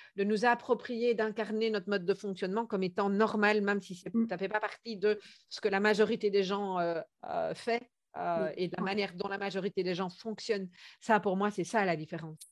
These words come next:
Speaker 2: Ouais, ouais. Oui, il y a une normalisation, il y a une éducation aussi. Euh, oui, oui, elle, enfin, le professionnel va,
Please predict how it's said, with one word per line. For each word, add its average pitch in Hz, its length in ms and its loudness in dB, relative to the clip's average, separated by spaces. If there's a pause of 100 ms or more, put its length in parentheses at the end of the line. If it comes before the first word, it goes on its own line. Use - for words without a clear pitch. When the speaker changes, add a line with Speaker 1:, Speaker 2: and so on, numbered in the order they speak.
(140)
Speaker 2:
Ouais, 208 200 -2 (240)
ouais. 180 180 -4 (180)
Oui, 277 260 10
il 190 60 6
y 190 40 6
a 190 60 6
une 180 160 4
normalisation, 175 960 2
il 214 80 6
y 185 40 2
a 170 40 0
une 165 160 0
éducation 233 800 0
aussi. 214 280 -2 (760)
Euh, 170 560 -2 (400)
oui, 190 120 0
oui, 208 240 4
elle, 160 340 -4 (560)
enfin, 175 120 -2
le 170 60 -2
professionnel 185 640 2
va, 170 200 0